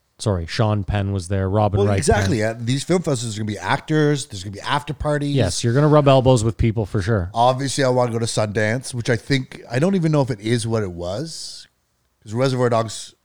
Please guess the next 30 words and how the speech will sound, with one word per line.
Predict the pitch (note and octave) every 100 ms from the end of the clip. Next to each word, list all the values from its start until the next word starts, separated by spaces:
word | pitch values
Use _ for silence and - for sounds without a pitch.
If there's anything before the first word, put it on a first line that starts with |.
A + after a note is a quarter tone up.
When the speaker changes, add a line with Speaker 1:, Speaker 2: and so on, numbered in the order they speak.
| -
Speaker 2:
like, | A#2 A2 _
hit | - A#2+
at | A2 -
Sundance, | - G#2+ G#2+ A2 - _ - _
and | A2+
of | G2+ -
course, | A#2+ F#2 E2
Cannes. | - E2+ A#1+ _ - _ _ _ _ _ _ _ _ _ _ _ _ -
I |
would | A#2+
love | B2 A#2
to |
go | A#2
to | A2+
Cannes. | - A#2 A2 G#2+ G2+ - - - -
Speaker 1:
Yeah, | A2
of | D#2
course. | - A#2+ D#2+ -
Speaker 2:
Eh, | C#4+ C#4 A#3
on | G3
a |
budget, | E3 C#3+ G3 D#3+ F#3
but | D#3+ - _ _ _
<laughs> | _
you | - B3+ A3+ G#3
know, | A#3+
Speaker 1:
On |
a | G3+
Speaker 2:
like, | -
Speaker 1:
budget, | - E2+